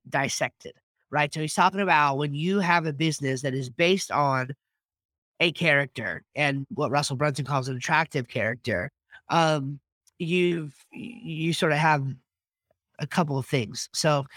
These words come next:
first, um, it's just that there does need to be a character, right? A, a guru, a hero, a leader.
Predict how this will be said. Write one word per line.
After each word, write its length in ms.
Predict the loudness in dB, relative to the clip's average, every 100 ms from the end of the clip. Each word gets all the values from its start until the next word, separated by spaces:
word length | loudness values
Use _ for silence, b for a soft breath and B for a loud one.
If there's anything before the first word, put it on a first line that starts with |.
| B
first, 280 | 2 4 2 2
um, 300 | 4 2 -2
it's 100 | -4
just 160 | -4
that 100 | 0
there 100 | 2
does 220 | 4 4 4
need 160 | 2
to 60 | 2
be 140 | 2
a 40 | 2
character, 500 | 2 2 0 -6 -2
right? 260 | 0 0
A, 280 | -2 -2 0
a 40 |
guru, 460 | 6 8 8 4 0
a 40 |
hero, 480 | 0 2 4 2 0 0
a 80 |
leader. 500 | 2 4 4 2 -2